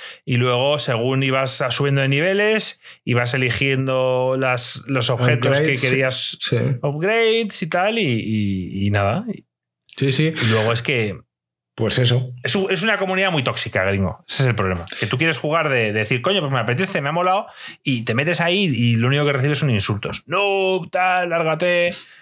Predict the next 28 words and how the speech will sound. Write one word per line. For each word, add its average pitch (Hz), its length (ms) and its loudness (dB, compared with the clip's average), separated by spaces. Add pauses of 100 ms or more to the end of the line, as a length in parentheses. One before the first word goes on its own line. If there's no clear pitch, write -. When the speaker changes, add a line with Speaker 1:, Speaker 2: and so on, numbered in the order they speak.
(260)
Speaker 1:
suicídate", 170 720 0
tal 156 200 -2
cual. 131 240 -4 (680)
Speaker 2:
Puede 156 240 2
ser, - 440 -4 (320)
pero 101 240 2
al 107 160 0
menos 147 640 2
esto 117 200 0
es 123 60 -2
como 131 220 0
cuando 110 640 2
alguien 127 340 2
ve 123 140 2
por 123 140 -2
primera 123 260 2
vez 117 100 0
fútbol 127 380 2
y 117 60 2
no 117 80 2
sabe 120 180 2
lo 113 60 0
que 104 60 -2
es 98 40 0
un 120 100 4
fuera 113 240 0
de 101 60 0
juego. 110 480 -2